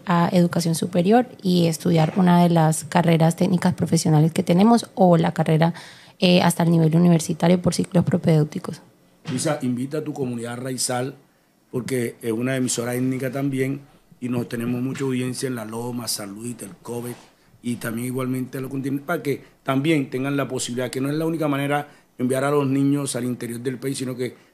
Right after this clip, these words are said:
Speaker 2: aquí hay dos raizales al frente de esta institución y un raizal frente a la institución del Infotep, que hoy creen en la educación. Para mí es bonito,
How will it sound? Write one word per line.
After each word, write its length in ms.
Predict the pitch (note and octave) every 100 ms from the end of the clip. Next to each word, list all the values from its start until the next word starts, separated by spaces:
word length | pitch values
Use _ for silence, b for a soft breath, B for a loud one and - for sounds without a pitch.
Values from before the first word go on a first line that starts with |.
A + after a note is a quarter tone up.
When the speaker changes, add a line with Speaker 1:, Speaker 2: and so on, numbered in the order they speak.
| -
Speaker 2:
aquí 220 | G#2+ A#2+
hay 240 | D#3 D3+ B2
dos 160 | D#3 D#3+
raizales 680 | E3 D3 E3+ D3 A2 - _ _ _ _ -
al 140 | B2+
frente 300 | A#2+ C#3+ C#3+
de 80 | D3+
esta 160 | C#3+ C#3+
institución 460 | C#3 C3+ B2 F3+ - _
y 200 | - E3+
un 160 | F#3 G3
raizal 600 | F3 E3 A#2+ F#3 E3+ A#2 - _ _ _ _ _ _ _ _ _ _
frente 300 | D3+ D#3+ D#3
a 40 |
la 40 | D3
institución 460 | C#3 B2+ B2 C#3
del 140 | C#3+ C#3+
Infotep, 560 | C3+ C#3+ C#3 E3 F3 - _ _ _
que 100 | -
hoy 160 | C3+ C#3+ -
creen 360 | G3 A3 A3
en 120 | F#3 D#3+
la 60 |
educación. 680 | D3 C#3+ B2+ A#2 - A2+ F2 _ _ _ _
Para 200 | - A#2+
mí 140 | A2+ D3
es 100 | F3
bonito, 840 | F3 E3 F3+ F#3 F#3 F3+ F3 -